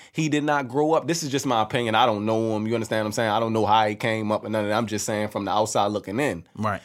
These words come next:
Speaker 1: He didn't grow up learning how to naturally play the position. He was just the best athlete on the field.
Speaker 2: And I agree with you on that. You know,
Speaker 1: So now when you're in the league and you're playing against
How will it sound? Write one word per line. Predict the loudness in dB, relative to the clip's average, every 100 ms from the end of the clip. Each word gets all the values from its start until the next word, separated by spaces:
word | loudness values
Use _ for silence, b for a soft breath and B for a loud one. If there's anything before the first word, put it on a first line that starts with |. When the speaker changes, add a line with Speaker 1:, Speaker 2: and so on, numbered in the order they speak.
| B
Speaker 1:
He | -4 0
didn't | 0 -2 -2
grow | 0 2 2
up | 0 -2
learning | -2 0 0 -2 -4
how | -2 -4
to | -4 -10 -12 -8
naturally | 0 2 2 0 -4 -4 -6
play | -2 0 0
the | -2 -4
position. | -4 -4 -2 -2 -4 -10 -16 b b b b
He | -2 0
was | 0
just | 0 0 0
the | -2
best | 0 0 0 -2 -12 _ _ _
athlete | 2 4 2 0 0 0
on | -2 -2
the | -4
field. | -2 -2 -2 -8 -8 -4
Speaker 2:
And | -2 -2 -6 _ 2
I | 4 4
agree | 4 2
with | 2 0
you | 0
on | 0
that. | -4 -10 _ _
You | 0
know, | 2
Speaker 1:
So | 6 6 4 2
now | 2 2 2
when | 0 0
you're | 0
in | 2
the | 0
league | 2 2 2 2 0 -6 -16 _
and | 0 2
you're | 0
playing | 2 2 2
against | 0 0 -2 -4 -8